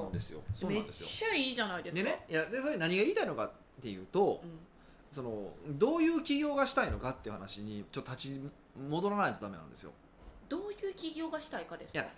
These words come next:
Speaker 1: や、例えば、もう会社作って、たくさんの人、従業員を雇って、どんどん大きくしていくみ-、で、上場するんだ、みたいなビジネスだったら、まあ、まず田舎は無理じゃないですか。
Speaker 2: そうですね。
Speaker 1: まあ、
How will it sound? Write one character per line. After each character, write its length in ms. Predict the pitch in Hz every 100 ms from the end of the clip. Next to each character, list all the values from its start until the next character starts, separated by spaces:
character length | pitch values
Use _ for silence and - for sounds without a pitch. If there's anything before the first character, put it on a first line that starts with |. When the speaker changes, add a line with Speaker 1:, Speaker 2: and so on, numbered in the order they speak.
| -
Speaker 1:
や、 80 | 185
例 140 | 339
え 20 | 254
ば、 300 | 180 156 110
も 460 | 117 113 110 90 -
う 20 |
会 260 | - 110 110
社 460 | 113 107 101 90 78
作 200 | - 123
っ 20 |
て、 580 | 123 - - 190 139 90
た 100 | -
く 80 | -
さ 120 | -
ん 80 | 120
の 80 | 95
人、 140 | -
従 200 | 95 120
業 120 | 120 117
員 200 | 92 98
を 20 |
雇 160 | 127
っ 20 | 98
て、 240 | - 135
ど 120 | 131
ん 60 | 139
ど 80 | 98
ん 220 | 76 113
大 40 |
き 120 | 113
く 120 | - 101
し 80 |
て 140 | - 120
い 80 | 104
く 120 | 120
み-、 220 | 110 98 - -
で、 140 | 123
上 180 | 120 120
場 140 | 131
す 100 | 123
る 120 | 135
ん 80 | 135
だ、 180 | 95 80
み 120 | 95
た 140 | 143 139
い 60 |
な 300 | 208 302 175 - - -
ビ 100 | 156
ジ 100 | 165
ネ 120 | 143 104
ス 80 |
だ 80 | 90
っ 20 | 87
た 60 | 127
ら、 100 | 123
ま 180 | 208 214
あ、 40 |
ま 120 | 202
ず 160 | 220 160
田 80 | 170
舎 80 |
は 120 | 165 143
無 80 |
理 100 | 151
じ 80 | -
ゃ 60 | 90
な 40 |
い 40 | -
で 60 |
す 80 | -
か。 120 | - - - - - - -
Speaker 2:
そ 140 | 302 302
う 20 |
で 100 | -
す 140 | -
ね。 260 | 185 185 214
Speaker 1:
ま 80 | 220
あ、 100 | -